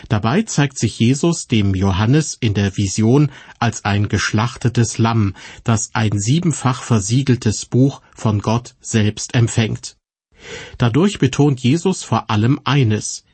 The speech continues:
Er ist würdig, die Weltgeschichte zu beenden, weil er sich selbst als Opferlamm hingegeben hat.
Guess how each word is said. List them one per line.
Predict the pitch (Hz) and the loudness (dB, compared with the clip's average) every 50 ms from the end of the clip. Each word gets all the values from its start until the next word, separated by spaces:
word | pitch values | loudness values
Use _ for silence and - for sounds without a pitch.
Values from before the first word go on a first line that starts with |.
| _ _ _ _ - | _ _ _ _ 2
Er | 139 127 139 143 151 151 - | 4 4 4 4 2 0 -2
ist | - 123 110 - - - | -2 -2 -2 -4 -4 -2
würdig, | 117 117 113 117 110 123 113 110 - - - - | 0 2 2 2 2 2 0 0 -4 -14 -8 -2
die | - 131 117 | 0 2 2
Weltgeschichte | 104 110 113 110 - - 127 113 - - 117 - - - 113 107 | 4 2 2 0 0 0 -2 0 0 0 -2 -2 0 -2 -2 0
zu | - - 120 | 0 0 0
beenden, | 104 123 135 - 139 123 120 110 - - 104 98 98 - - - - - - | 2 2 0 2 2 2 2 2 0 -2 -2 -2 -2 -4 -10 -18 -18 -8 -4
weil | - 110 113 - - | -2 0 0 0 2
er | 160 170 196 | 2 2 2
sich | - - 123 107 - | 2 0 -2 -4 -2
selbst | - - 117 117 131 127 127 - - - | 0 2 2 2 2 0 -2 -8 -8 -4
als | - 117 120 120 - - | -2 0 0 -2 -4 -4
Opferlamm | - 127 110 - - 123 113 104 101 101 107 95 | -2 -2 -2 0 0 0 2 2 2 0 0 0
hingegeben | - 117 120 117 107 110 110 - 117 110 107 110 101 90 | 2 2 2 2 4 2 2 2 2 0 2 2 0 0
hat. | 98 117 107 - - - | 0 -2 -4 -6 -12 -20